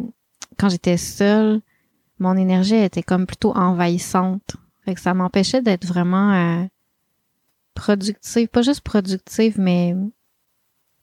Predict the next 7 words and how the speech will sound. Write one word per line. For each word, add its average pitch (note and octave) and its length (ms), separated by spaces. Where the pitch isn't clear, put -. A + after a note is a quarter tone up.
d'être F#3+ 480
équilibrée F#3 500
d'une G#3 160
certaine G3 280
façon. F#3+ 420
Donc, F#3 360
euh, F3 420